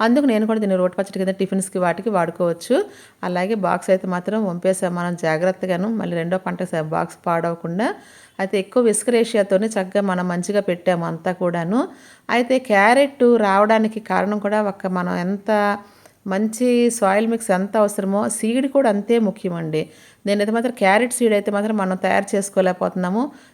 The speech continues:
మిగతా సీడ్స్ అన్నీ కూడా మన గార్డెన్లోనివి మనమే మళ్ళీ తయారు చేసుకొని వాడుకుంటున్నాం, కానీ క్యారెట్,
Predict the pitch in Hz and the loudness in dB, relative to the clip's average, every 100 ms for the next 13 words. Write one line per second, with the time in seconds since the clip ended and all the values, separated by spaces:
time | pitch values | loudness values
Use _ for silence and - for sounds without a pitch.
0 | - 202 240 262 254 247 254 254 254 277 | -4 0 0 0 0 0 0 2 2 2
1 | 302 269 247 220 220 233 220 226 226 226 | 2 2 2 2 4 2 4 2 2 2
2 | 240 202 208 240 208 220 220 202 202 - | 2 2 2 2 2 2 2 2 2 0
3 | 202 - 190 190 196 214 208 202 202 202 | -2 -2 0 0 0 -2 -2 -2 -2 0
4 | 220 330 277 - - _ - 208 214 220 | 0 0 -2 -6 -20 _ 0 4 6 4
5 | 208 - 190 190 | 0 -2 0 0